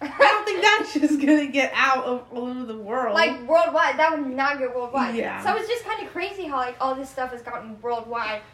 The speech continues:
Speaker 2: but some people think it's not true.
Speaker 1: Yeah.
Speaker 2: Like,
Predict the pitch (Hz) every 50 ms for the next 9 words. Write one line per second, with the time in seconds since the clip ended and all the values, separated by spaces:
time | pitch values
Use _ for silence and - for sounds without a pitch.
0 | - - - 240 240 240 - - 302 277 254 233 247 240 233 240 220 220 220 214
1 | 208 208 185 226 208 196 - - - 254 202 - - - - _ _ _ _ _
2 | _ _ _ _ _ - - - - - - - - - _ - _ _ _ _
3 | _ _ - 254 262 247 240 226 226 226